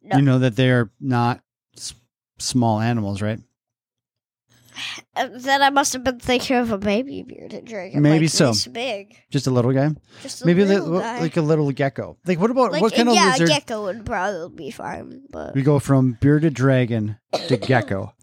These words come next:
Speaker 1: Well, probably gecko, but yeah.
Speaker 2: Do you remember the movie Tangled? Kind of
Speaker 1: Oh,
Speaker 2: Rapunzel?
Speaker 1: yeah, with
Speaker 2: Are they about
Speaker 1: the
Speaker 2: Rapunzel?
Speaker 1: with lizard.
Speaker 2: Yeah, well, what kind of lizard do you think that was?
Speaker 1: Uh,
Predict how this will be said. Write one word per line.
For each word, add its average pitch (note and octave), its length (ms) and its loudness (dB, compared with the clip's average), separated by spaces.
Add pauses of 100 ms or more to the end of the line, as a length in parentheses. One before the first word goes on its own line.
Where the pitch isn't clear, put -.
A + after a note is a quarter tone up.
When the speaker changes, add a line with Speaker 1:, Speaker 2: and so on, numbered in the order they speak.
(220)
Speaker 1:
Well, C#4 260 -4
probably C#4 480 2
gecko, G#3 560 -4
but F3+ 320 -8 (560)
yeah. G3 200 -14 (1700)
Speaker 2:
Do C#3 80 -2
you - 0 -
remember G3+ 160 2
the G3 60 2
movie E3+ 220 4
Tangled? C#3+ 440 -4 (1200)
Kind - 160 2
of D4 60 6
Speaker 1:
Oh, C#4 180 4
Speaker 2:
Rapunzel? D3+ 180 4
Speaker 1:
yeah, A#3+ 360 4
with - 800 -8
Speaker 2:
Are C3 60 -2
they C#3+ 80 2
about D#3 160 4
Speaker 1:
the D3+ 40 4
Speaker 2:
Rapunzel? D3 580 2
Speaker 1:
with - 440 -18
lizard. G#3 520 -12 (160)
Speaker 2:
Yeah, F#3+ 160 4
well, D#3+ 220 4
what F3+ 160 2
kind G#3 140 4
of D#3 80 4
lizard D3+ 240 4
do A#2 60 2
you A#2+ 40 0
think B2 160 0
that C3 160 -2
was? G2+ 280 -12 (760)
Speaker 1:
Uh, A3+ 140 0